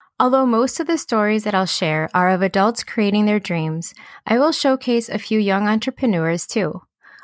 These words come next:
All you need to do is listen to the stories and let yourself be inspired. It just takes that little spark of inspiration to start creating the life that you dream of. I would love it if you could have that childish innocence of thinking and asking,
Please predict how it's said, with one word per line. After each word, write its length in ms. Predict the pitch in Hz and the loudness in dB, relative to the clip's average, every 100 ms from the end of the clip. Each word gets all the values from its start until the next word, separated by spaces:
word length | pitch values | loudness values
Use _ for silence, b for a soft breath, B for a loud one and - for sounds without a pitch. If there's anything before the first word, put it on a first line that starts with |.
| B | B
All 160 | 190 226 | 0 2
you 160 | 294 | 4
need 200 | 302 302 | 2 2
to 100 | - | 0
do 300 | 226 202 196 - | 2 2 2 0
is 140 | 190 | -2
listen 300 | 180 190 247 | 0 0 0
to 140 | 233 262 | 2 0
the 100 | 262 | 0
stories 580 | - 180 165 160 165 - _ | 0 0 0 0 -2 -8 _
and 160 | 190 185 | 0 2
let 160 | 196 | 2
yourself 480 | - 233 - 196 - - | 2 0 2 0 -2 -4
be 140 | 180 | -2
inspired. 760 | 170 - - 143 147 151 - - b b b | -2 -4 -6 -4 -6 -8 -12 -18 b b b
It 240 | 190 - - | 0 0 0
just 340 | 240 262 - | 2 2 0
takes 320 | - 233 220 | -2 0 0
that 220 | - 156 - | -2 -2 0
little 280 | 196 240 | 2 2
spark 440 | 262 - 196 202 202 | 2 0 0 0 0
of 120 | 175 - | -4 -2
inspiration 960 | 190 214 - - 214 170 165 - 170 170 | -2 -2 -2 -2 0 0 0 -2 -2 -4
to 100 | 175 | -6
start 320 | - 170 196 | -2 -2 -2
creating 400 | - 208 190 196 | -2 0 2 2
the 80 | 190 | 2
life 320 | 165 156 160 | 0 0 -2
that 160 | 160 - | -6 -6
you 100 | 165 | -6
dream 320 | 175 175 160 | -2 -2 -2
of. 280 | 151 - _ _ B B B B B | -4 -10 _ _ B B B B B
I 100 | 220 | 2
would 200 | 220 196 | 2 0
love 300 | 208 226 247 | 2 2 2
it 80 | |
if 160 | 254 254 | 0 0
you 80 | 262 | -2
could 160 | 269 | -2
have 320 | 214 208 196 190 | 0 0 0 0
that 240 | 165 - | -4 -4
childish 480 | - 170 190 240 - | -2 0 2 0 0
innocence 580 | 208 202 196 202 190 202 | 0 0 0 -2 -2 -2
of 220 | 196 170 | -4 -4
thinking 580 | - 190 196 220 220 208 | -4 -2 0 0 0 0
and 260 | 208 247 247 | 0 2 4
asking, 560 | 175 180 - 185 170 | 2 0 -2 -2 -2